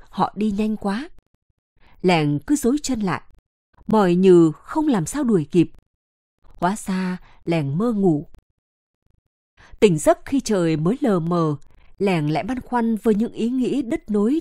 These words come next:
từ mấy ngày nay. Không thể để tình trạng các bù già cô đơn, có người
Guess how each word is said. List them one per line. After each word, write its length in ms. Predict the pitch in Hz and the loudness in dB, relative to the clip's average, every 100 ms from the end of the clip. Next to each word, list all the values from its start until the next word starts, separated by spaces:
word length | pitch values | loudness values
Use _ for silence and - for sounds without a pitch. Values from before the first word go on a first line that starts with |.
| - | -2
từ 120 | 156 | -2
mấy 220 | 139 214 | 0 -4
ngày 200 | 269 143 151 | -4 -6 -4
nay. 280 | 202 208 - _ _ _ _ _ - - - | -2 -4 -6 _ _ _ _ _ -20 -20 -4
Không 300 | - 233 190 | 2 2 2
thể 160 | 202 | 0
để 220 | 160 156 | 2 0
tình 240 | 143 180 151 | 2 0 0
trạng 400 | - 151 151 151 | -4 -4 -4 -8
các 180 | 320 226 | -8 -2
bù 200 | 180 135 | -2 -2
già 220 | 165 151 | -4 -6
cô 220 | - 269 | -6 -6
đơn, 320 | 240 269 254 - - - | -4 -4 -6 -10 -20 -8
có 100 | 247 | -4
người 200 | 254 | -2